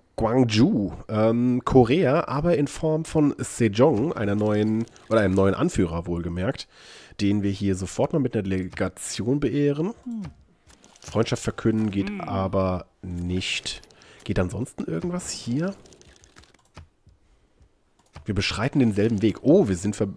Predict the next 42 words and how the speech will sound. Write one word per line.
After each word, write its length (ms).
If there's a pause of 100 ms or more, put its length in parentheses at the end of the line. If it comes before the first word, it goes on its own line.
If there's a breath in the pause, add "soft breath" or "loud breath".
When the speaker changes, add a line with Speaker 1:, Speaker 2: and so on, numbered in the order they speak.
(200)
Speaker 1:
äh, 200
sehr 180
schön. 220
Wir 80
sind 180
befreundet 560
mit 320 (400 loud breath)
den 140
Maya. 480 (440)
Das 140
trifft 280
sich 120
schon 140
mal 100
sehr 240
gut. 320 (1200 soft breath)
Die 80
sind 160
nämlich 240
so 140
stark. 460 (220)
Wobei, 240
die 80
sind 160
alle 220
relativ 340
stark. 380 (340)
Ist 140
nicht 180
zu 60
verachten. 560 (3250 loud breath)
Gibt's 180
auch 240
einen 80
direkten 440
Weg 180
hin? 120
Das 120
ist 120
erstmal 300
sehr 140
schön. 280